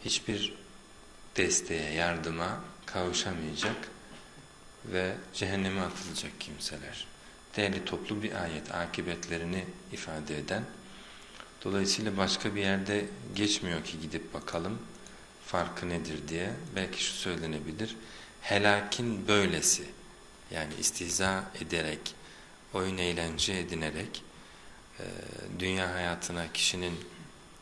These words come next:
kapıldığı, aldandığı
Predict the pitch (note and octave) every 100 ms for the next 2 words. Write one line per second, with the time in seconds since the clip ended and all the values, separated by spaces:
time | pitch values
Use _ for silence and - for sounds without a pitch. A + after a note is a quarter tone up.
0 | - - - - - - - - - -
1 | G2+ - G2 F2+ F#2 F#2 A2+ - - F#2
2 | F2+ F2+ F2 F2+ A2 B2+